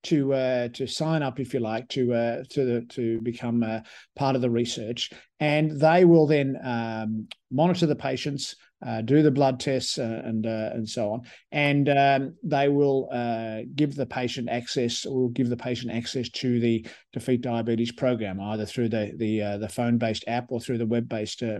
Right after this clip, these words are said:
program. And so we're doing it in conjunction with, uh, with di-, with, with the G P, 'cause we feel it's very important to sort of, you know, not, not work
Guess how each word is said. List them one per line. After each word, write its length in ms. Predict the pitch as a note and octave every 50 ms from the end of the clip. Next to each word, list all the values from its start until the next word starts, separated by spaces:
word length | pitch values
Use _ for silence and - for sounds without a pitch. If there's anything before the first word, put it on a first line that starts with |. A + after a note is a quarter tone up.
| -
program. 480 | - - B2 A#2+ A#2 A2 G2+ E2 E2+ - - - - - _ _
And 100 | - C#3+
so 240 | B2+ - D#3+ C#3 C3
we're 140 | C3+ C#3+ C#3+
doing 180 | D3+ D3+ C#3+ C#3+
it 80 | C3+
in 140 | C#3+ C#3+ C3
conjunction 580 | A2+ D3 B2+ A#2+ D#3 D3+ D#3 D3 - C3+ C3 B2
with, 220 | B2+ B2 B2 -
uh, 180 | A#2+ A2+ A2+ A2+
with 180 | A#2+ A#2+ A#2+ -
di-, 360 | - A#2 A2+ A2+ A2+ A2 D3 F3+
with, 260 | C3+ C3 C3+ - -
with 220 | - C#3 C3 -
the 60 | -
G 200 | A#2+ A#2 C3+ B2
P, 200 | A#2 - B2 G#2
'cause 140 | G#2 C3 B2
we 80 | D#3+ D#3
feel 180 | - F#3+ F3+
it's 120 | E3 E3 -
very 180 | F#3 F3+ E3+
important 400 | D3+ C#3 - - D#3+ D3 C3+ B2
to 60 | B2+ A#2+
sort 180 | - D3 C3
of, 80 | A#2+ - _ - - - - - - _ -
you 80 | D#3+ C#3
know, 100 | B2 C3
not, 220 | D#3 D#3+ D3+ - - -
not 160 | C#3+ C3 - -
work 400 | D#3+ C#3+ C#3+ D3 C#3 C#3 - -